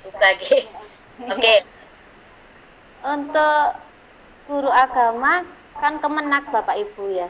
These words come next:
Speaker 2: Jadi
Speaker 1: Iya.
Speaker 2: kita,
Speaker 1: Iya.
Speaker 2: eh, wilayahnya ada dua wilayah kerja sebenarnya. Saya kurang paham untuk yang di wilayah kerjanya Kemenak.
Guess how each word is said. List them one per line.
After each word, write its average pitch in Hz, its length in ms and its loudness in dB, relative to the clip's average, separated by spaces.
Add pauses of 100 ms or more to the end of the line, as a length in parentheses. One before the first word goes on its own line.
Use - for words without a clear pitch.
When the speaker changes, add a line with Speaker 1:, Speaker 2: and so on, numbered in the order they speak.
(140)
Speaker 2:
Jadi 208 240 -6
Speaker 1:
Iya. 254 160 2 (160)
Speaker 2:
kita, 262 480 0
Speaker 1:
Iya. 269 120 2 (920)
Speaker 2:
eh, 233 600 2 (760)
wilayahnya 262 640 4
ada 262 160 -4
dua 214 240 -2
wilayah 220 400 0
kerja 226 320 -8
sebenarnya. 214 560 -10 (160)
Saya 226 240 -6
kurang 220 320 -4
paham 214 480 -4
untuk - 160 -8
yang 220 320 -4
di 214 80 -6
wilayah 202 400 -2
kerjanya 208 480 -8
Kemenak. 208 480 -4